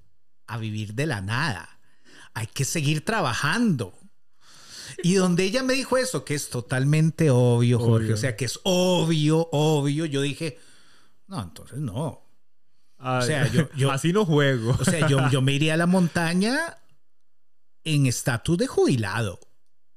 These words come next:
Speaker 1: A trabajar, no. Digo, para seguir trabajando me quedo donde estoy. ¿Me entiendes? Lo que te quiero decir es que en mi cabeza la idea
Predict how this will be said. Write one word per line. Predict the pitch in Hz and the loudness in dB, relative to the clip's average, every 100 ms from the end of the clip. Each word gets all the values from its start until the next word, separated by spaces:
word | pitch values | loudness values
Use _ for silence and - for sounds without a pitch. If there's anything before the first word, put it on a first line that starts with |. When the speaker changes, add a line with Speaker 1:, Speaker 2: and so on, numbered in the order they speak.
| - - - | -20 -20 -10
Speaker 1:
A | 113 - | -8 -4
trabajar, | 120 95 107 98 | -6 -6 -10 -4
no. | 180 269 151 160 143 - - | -2 0 0 -2 -8 -14 -12
Digo, | - 151 - | -4 -4 -4
para | 110 104 98 - | -6 -8 -10 -14
seguir | - 143 120 98 | -8 -4 -4 -2
trabajando | 143 135 147 170 | -2 0 0 0
me | 214 | 0
quedo | 202 202 | 0 -2
donde | 254 277 | 0 -4
estoy. | - 170 226 104 - - - - - | -2 -2 -2 -6 -12 -20 -20 -20 -2
¿Me | 147 | 0
entiendes? | 135 175 | 2 2
Lo | 202 | 2
que | 156 | 0
te | 147 | -2
quiero | 131 165 | 0 0
decir | 180 208 | 0 -2
es | 208 | -2
que | - 220 220 - - - - - - - - - | 0 -2 -2 -14 -20 -20 -20 -20 -20 -20 -20 -4
en | 175 175 | 0 2
mi | 180 | 2
cabeza | - 156 147 165 165 - 220 - | 0 -2 0 0 -2 -4 -6 0
la | 156 151 | 0 2
idea | 147 143 156 175 | 2 2 0 -2